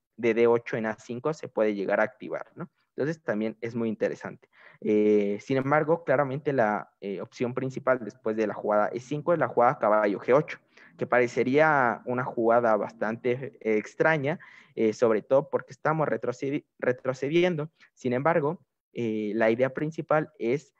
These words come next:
que con los huecos que dejaron las piezas blancas con ese, con ese movimiento de peón, eh, aprovecharlos en un futuro con el caballo y por supuesto con las demás piezas, ¿no? Eh, negras. Ahora bien, por ejemplo, si F cuatro, aquí podríamos hacer la jugada de cinco,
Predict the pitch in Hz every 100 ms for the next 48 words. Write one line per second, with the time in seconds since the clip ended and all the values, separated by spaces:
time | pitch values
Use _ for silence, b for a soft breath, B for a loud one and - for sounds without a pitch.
0 | _ - 123 117 110 107 - 131 - 113
1 | - - 101 104 117 120 113 107 _ 113
2 | 117 131 143 147 135 127 - 101 110 113
3 | 104 101 101 113 - _ - 113 113 123
4 | 117 113 117 120 120 107 101 151 143 156
5 | 170 b b - 110 - 117 139 151 -
6 | 123 131 156 110 123 - 120 - 120 139
7 | 131 104 104 101 101 98 - 120 _ -
8 | 104 - 107 110 110 113 160 - 104 104
9 | - 110 - - - - - - 196 _
10 | _ _ - - - 101 - - 196 202
11 | 107 101 - - _ B B - 104 123
12 | 135 175 170 123 110 113 120 - 110 117
13 | - 160 185 180 190 185 139 - 120 113
14 | 120 123 120 110 110 107 107 - 101 92
15 | 95 - 175 175 160 143